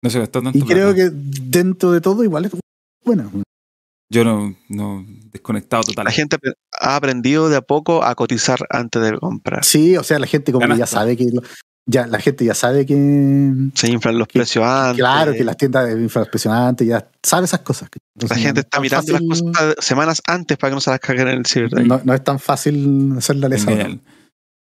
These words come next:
Speaker 2: Y eso es bueno.
Speaker 1: Oye, en el chat pregunta si así casitas para el metaverso.
Speaker 2: <laughs>
Speaker 3: Eh,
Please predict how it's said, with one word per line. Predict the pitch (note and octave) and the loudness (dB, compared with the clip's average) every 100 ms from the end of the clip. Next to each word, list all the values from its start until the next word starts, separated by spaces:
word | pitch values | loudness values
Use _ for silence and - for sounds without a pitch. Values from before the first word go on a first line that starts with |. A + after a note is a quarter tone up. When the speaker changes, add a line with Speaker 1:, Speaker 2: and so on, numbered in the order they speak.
| _ - | _ -4
Speaker 2:
Y | |
eso | A#2+ | 0
es | B2 | 0
bueno. | A2+ F#2 - _ - | 0 -2 -8 _ 0
Speaker 1:
Oye, | B2+ C#3 C#3 | 2 4 4
en | |
el | A#2+ | 2
chat | A2+ C#3+ | 0 -2
pregunta | - D3 C#3+ | 0 -2 -2
si | C#3 C3 | -2 -2
así | C3 | -4
casitas | - C#3 D3+ D3 | -4 -4 -4 -4
para | C3 | -2
el | B2+ | 0
metaverso. | B2 A#2+ B2+ - F#2+ - _ _ _ _ _ _ _ _ _ _ - - - | 0 0 0 -4 -10 -16 _ _ _ _ _ _ _ _ _ _ -8 -8 -2
Speaker 2:
<laughs> | D#3 - D#3 - E3+ - - - - - _ _ _ _ - - - - _ _ C3+ | -4 -2 -4 -4 -6 -4 -6 -8 -20 -20 _ _ _ _ -16 -16 -18 -20 _ _ 0
Speaker 3:
Eh, | A2+ | 2